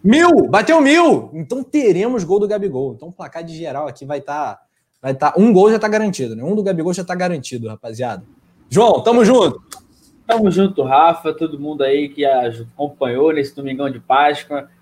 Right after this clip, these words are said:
Speaker 2: É isso, vamos com tudo. Amanhã a gente tá de volta na transmissão do jogo, sete e meia começa o pré-jogo. Deixa o like aí, todo mundo, se inscreve no canal, compartilha com, com a galera nos grupos do Flamengo. E é nóis, tamo junto, produção, todo mundo do chat,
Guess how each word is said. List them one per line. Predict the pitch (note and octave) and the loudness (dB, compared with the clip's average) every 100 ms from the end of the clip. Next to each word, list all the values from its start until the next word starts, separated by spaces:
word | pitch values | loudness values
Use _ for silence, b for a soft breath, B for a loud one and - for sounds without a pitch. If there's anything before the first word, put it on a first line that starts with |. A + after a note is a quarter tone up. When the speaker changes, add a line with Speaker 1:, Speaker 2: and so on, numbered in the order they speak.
| b _ _ - | b _ _ -12
Speaker 2:
É | F2 F#2 E4+ | -6 -4 -2
isso, | A#3 G3+ G3+ D3 | 2 0 0 -2
vamos | G3 G3+ | 0 0
com | G3 | -2
tudo. | F#3+ G#3+ G#3+ | -2 -2 0
Amanhã | G3+ F#3 | 0 0
a | F#3 | -4
gente | - | -2
tá | |
de | F#3 E3+ | -4 -2
volta | D3+ E3+ D#3+ | 0 0 -2
na | D3+ | -6
transmissão | D#3 D3+ C#3+ D#3 | -6 -6 -8 -10
do | C#3+ | -8
jogo, | B2 F3+ D#3+ | -2 -2 -2
sete | D#3 D#3+ D#3+ D#3 | -2 -4 -4 -4
e | |
meia | D#3+ | -4
começa | D#3 D3 D3+ - | -4 -6 -8 -6
o | |
pré-jogo. | C#3 C3+ E3+ E3 - b b _ | -6 -2 -2 -2 -4 b b _
Deixa | F3+ F#3+ F#3 | 2 2 2
o | |
like | D#3+ D#3 D#3+ | 2 2 0
aí, | D#3 | -6
todo | D3 C3+ | -6 -14
mundo, | A2+ C3+ D#3+ D3+ | -10 -8 -8 -10
se | - | -20
inscreve | - D#3 D#3+ | -8 -4 -2
no | D3+ | -4
canal, | C#3+ B2+ C#3+ D3 | -8 -2 -2 -2
compartilha | E3 E3 - - F#3 F3+ | -2 -2 -2 -4 -4 -4
com, | D3+ - _ - | -10 -20 _ -4
com | |
a | C#3+ | 0
galera | C#3 A#2 A#2 D#3+ D3 | 2 2 4 4 2
nos | C3+ C3+ | -2 -12
grupos | C3 | -18
do | _ | _
Flamengo. | - F#3+ D#3 D#3+ D#3+ b b b | -6 -4 -2 -4 -4 b b b
E | G3 | 2
é | F3 | 2
nóis, | D#3 E3 E3+ - | 4 2 2 -2
tamo | E3+ | -8
junto, | D#3+ D#3+ | -6 -8
produção, | D#3+ C3+ - E3+ E3 | -8 -10 -6 -4 -2
todo | D#3+ D3 | -4 -4
mundo | C#3 | -8
do | A#2+ | -10
chat, | - D#3+ D3+ | -2 0 0